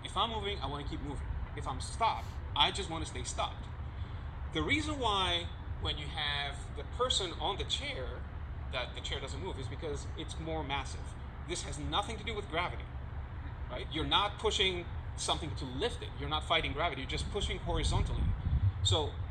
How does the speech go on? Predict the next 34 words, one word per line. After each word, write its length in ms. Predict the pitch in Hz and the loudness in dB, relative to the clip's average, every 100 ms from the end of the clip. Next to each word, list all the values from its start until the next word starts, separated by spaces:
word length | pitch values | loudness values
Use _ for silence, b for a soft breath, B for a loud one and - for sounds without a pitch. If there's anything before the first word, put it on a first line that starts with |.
| - | -2
you're 100 | 156 | 0
just 300 | 151 196 - | 2 0 2
trying 300 | - 180 233 | 0 2 0
to 80 | 214 | -2
change 340 | - 196 185 165 | -4 -2 -2 -4
the 60 | |
state 240 | - 160 143 | -4 -4 -4
of 100 | 151 | -4
motion. 260 | 165 160 - - - - - - - - - - - - | -2 -4 0 2 4 10 12 12 12 12 12 10 8 8
The 180 | 165 147 | 10 10
lesson 400 | 190 294 - 202 | 8 6 6 4
here 320 | - 160 135 | 4 4 4
is 100 | 139 | 8
that 200 | - - | 8 8
the 60 | - | 4
more 340 | 143 196 208 | 4 4 6
massive 500 | 175 175 208 214 220 | 8 8 8 8 8
something 400 | - 202 208 196 | 10 10 10 6
is, 380 | 185 285 311 - - - - - - - - - | 6 6 4 4 4 4 4 4 4 6 4 4
the 80 | 147 | 6
harder 500 | - - 185 196 180 | 8 8 6 6 6
it 60 | |
is 120 | 156 - | 4 2
to 100 | 143 | -2
change 340 | - 147 135 | 0 0 0
its 100 | - | 0
state 240 | - 123 | 6 6
of 100 | 120 101 | 6 8
motion. 240 | - - - - - - - - - - - | 10 10 6 -4 2 8 8 8 2 0 -2
The 60 | 135 | -2
harder 360 | - 180 175 | 2 4 4
it, 160 | 156 - - - | 2 -2 -6 -4
the 60 | 135 | -2
more 360 | 143 170 175 | 0 0 2